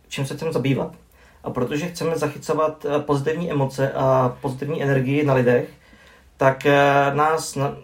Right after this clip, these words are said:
napadlo, nebo jsme si vyhledali slovíčko flare, což vlastně tohleto znamená. No a Captures potom bylo jednoduchý, protože fotograf-, flare fotografie zní úplně strašně obyčejně, tak jsme tomu dali ta-, takový ten trošku,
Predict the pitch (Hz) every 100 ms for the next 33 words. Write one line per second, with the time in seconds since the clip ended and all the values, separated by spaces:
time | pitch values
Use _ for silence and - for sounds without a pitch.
0 | - _ _ - 120 123 160 160 156 160
1 | 165 - 135 131 135 - 131 123 135 139
2 | 139 139 139 139 170 - 123 120 127 175
3 | - - - _ - 135 143 143 147 135
4 | 135 147 127 127 120 160 - - _ _
5 | _ - _ _ 127 123 139 139 135 -
6 | 147 147 143 139 151 139 151 131 135 131
7 | 143 127 127 131 135 131 - 135 131 131
8 | - 143 135 135 - 135 135 139 131 -
9 | - - 135 139 131 131 135 135 135 127
10 | - 123 127 - - - - 135 135 135
11 | 135 131 131 123 - - 123 131 123 127
12 | 131 135 135 - 135 135 127 127 - 135
13 | 127